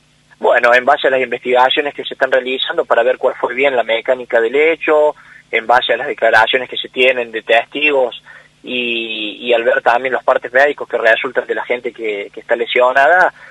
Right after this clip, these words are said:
eh, ahí la justicia va a tener herramientas para poder trabajar y para poder ver si se, si esto deriva de, de alguna imputación o no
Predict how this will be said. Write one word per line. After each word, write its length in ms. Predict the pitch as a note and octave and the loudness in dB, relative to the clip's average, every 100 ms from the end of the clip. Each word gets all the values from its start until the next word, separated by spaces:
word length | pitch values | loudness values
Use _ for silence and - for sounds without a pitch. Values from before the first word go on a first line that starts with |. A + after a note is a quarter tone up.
| - - | -20 -6
eh, 160 | A#2 A2 | 0 4
ahí 180 | A2 A#2+ | 4 4
la 80 | B2 | -2
justicia 460 | A#2 A2+ A#2+ - | -4 -8 -4 0
va 60 | A#2+ | 2
a 40 | |
tener 220 | A2+ A#2 | 2 0
herramientas 520 | A#2 A2+ A2 A#2+ B2+ C3 | 2 2 2 2 -2 -2
para 120 | B2+ | -2
poder 260 | - A2+ | 2 0
trabajar 600 | A#2+ A#2 A2+ A#2 B2 E3+ | 2 0 0 2 0 0
y 60 | F#3+ | 0
para 200 | - A#2 | 0 0
poder 360 | - A2 A#2+ A2+ | 2 2 2 2
ver 180 | B2 A#2+ | 2 0
si 120 | - - | -6 -6
se, 360 | G#2 G2 F#2+ - - - _ | -4 -4 -4 -10 -20 -20 _
si 80 | A#2 | -4
esto 180 | A#2+ A#2+ | 0 2
deriva 360 | A2+ A2 B2 | 2 2 0
de, 300 | A#2 A2 G#2+ | 0 0 0
de 80 | A2 | 2
alguna 240 | A2 A#2 A#2+ | 2 0 -6
imputación 580 | - A#2+ A2+ A2+ B2+ | -12 0 0 0 -2
o 60 | B2 | 0
no 380 | A#2+ B2 D#3 | 4 4 4